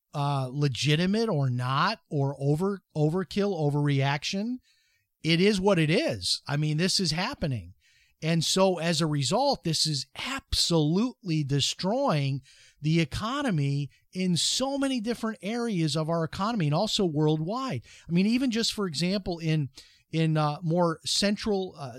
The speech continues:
to south part, uh, where, where Rome is, uh, where the Vatican and all that. So they announced today, the Vatican,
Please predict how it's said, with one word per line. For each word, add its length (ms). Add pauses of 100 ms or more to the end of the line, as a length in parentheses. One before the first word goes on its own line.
to 100
south 680
part, 280 (180)
uh, 300
where, 260
where 420
Rome 360
is, 400
uh, 260 (340)
where 440
the 360
Vatican 540
and 120
all 160
that. 260
So 240 (280)
they 280
announced 400
today, 220
the 100
Vatican, 600